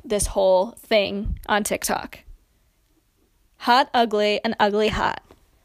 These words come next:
Hot ugly makes so much sense, I can't put it into words. Hot ugly, so that would be, like, Noah Beck, Channing Tatum, Zac Efron. I never, ever found them attractive,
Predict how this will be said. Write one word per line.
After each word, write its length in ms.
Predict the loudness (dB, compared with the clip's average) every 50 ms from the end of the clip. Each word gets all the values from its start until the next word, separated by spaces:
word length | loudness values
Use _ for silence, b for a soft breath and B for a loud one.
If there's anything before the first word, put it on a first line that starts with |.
| _ _ -4
Hot 280 | 4 6 6 6 6 6
ugly 360 | 4 2 2 2 0 0 0
makes 300 | 2 0 0 -2 -2 -6
so 360 | -8 -6 0 2 2 2 2
much 280 | 2 2 2 0 0 0
sense, 640 | -2 2 4 4 4 4 0 -2 -4 -4 -4 -6 -10 -18 -20 -20 -20 -20 -20 -20 _ _ _ _
I 160 | 4 4 4 4
can't 480 | 6 6 6 6 6 0 -2 -4 -6
put 240 | -6 0 2 2 2
it 140 | 2 -2 -4
into 280 | -6 -6 -6 -4 -4
words. 640 | -4 -4 -4 -6 -6 -6 -8 -10 -10 -10 -10 -12 _ _ _ _ _ _ _ _ _ _ _ _ _ _ _ _ _ _ _ _ _ _ _ _ _ _ _ _ _ _ _ _ _ _ _ _ _ _ _ _ _ _ _ _ _ 0
Hot 240 | 2 4 4 4 4
ugly, 560 | 2 -2 0 0 -2 -2 -2 -2 -4 -6 -8 _ _ _ _ _ _ _ _ _ _ _ -10
so 240 | -2 4 4 4 4
that 140 | 6 4 2
would 100 | 2 2
be, 160 | 0 -2 0
like, 280 | 2 2 2 0 0 -2
Noah 340 | -2 -2 0 0 0 0 0
Beck, 380 | 0 2 2 0 0 -4 -10 -14
Channing 380 | -8 -6 -4 -4 -4 -4 -6
Tatum, 680 | -6 -4 -4 -2 -2 -2 -4 -4 -8 -10 -10 -12 -12 -14 -20 -16 -12 -6
Zac 260 | -2 -2 -2 -2 -2
Efron. 460 | -6 -6 -6 -6 -8 -6 -8 -8 -6 -4
I 120 | -4 -4
never, 680 | -2 -4 -4 0 2 2 2 2 0 -2 -2 -2 -4 -4 _ 2
ever 420 | 4 4 4 4 2 -4 -2 -4 -4
found 360 | -4 -4 -4 -2 -2 -4 -4
them 260 | -4 -4 -4 -6 -8 -10
attractive, 680 | -10 -10 -8 -6 -6 -6 -6 -8 -10 -10 -10 -10 -14 -20